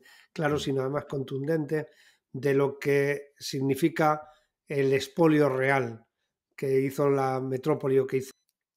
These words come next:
Speaker 1: España de la que estaba en el otro lado del charco, ¿no? Porque hay que recordar que no eran
Speaker 2: Correcto.
Speaker 1: de España, sino que eran
Speaker 2: Eh.
Speaker 1: España, y así se interpretaba tanto desde aquí como desde allí.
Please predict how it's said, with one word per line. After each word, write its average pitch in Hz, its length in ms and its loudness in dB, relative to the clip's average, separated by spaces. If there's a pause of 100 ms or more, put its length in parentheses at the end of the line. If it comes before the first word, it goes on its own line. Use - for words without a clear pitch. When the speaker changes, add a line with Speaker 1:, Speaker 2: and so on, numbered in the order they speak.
(520)
Speaker 1:
España 139 520 -2 (440)
de 143 380 4
la 131 100 -2 (140)
que - 100 -14
estaba 139 240 -2
en 131 60 -2
el 127 120 -2
otro 135 200 -4
lado 131 240 -4
del 117 140 -14
charco, 127 340 -10
¿no? 139 160 -14 (340)
Porque 135 640 -4 (280)
hay 135 120 -12
que 147 100 -6
recordar 139 420 0
que 135 120 -4
no 135 120 2
eran 135 140 0
Speaker 2:
Correcto. 135 240 -6
Speaker 1:
de 135 120 0
España, 143 460 0
sino 127 220 0
que 135 100 -6
eran 135 280 -4
Speaker 2:
Eh. - 80 -10 (160)
Speaker 1:
España, 131 600 -4 (340)
y 143 80 -6
así 139 200 -4
se 139 120 -2
interpretaba 135 720 -2 (180)
tanto 131 340 -2
desde 131 160 2
aquí 196 240 4
como 143 260 0
desde 127 260 0
allí. 156 300 0